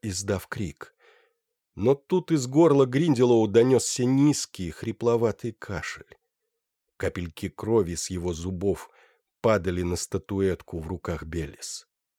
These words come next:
Потом снова раздался кашель, потом снова в точно выверенном ритме. "Кхе-кхе-кхе".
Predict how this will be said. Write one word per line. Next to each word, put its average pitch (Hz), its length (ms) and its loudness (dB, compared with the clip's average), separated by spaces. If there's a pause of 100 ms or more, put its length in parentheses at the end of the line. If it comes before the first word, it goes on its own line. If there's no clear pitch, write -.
(560)
Потом 147 360 2
снова 156 460 4
раздался 143 560 2
кашель, 87 680 -2 (240)
потом 113 300 -2
снова 120 560 4 (460)
в - 140 -16 (140)
точно 160 460 2
выверенном 139 600 2
ритме. 120 540 -4 (840)
"Кхе-кхе-кхе". - 1400 -8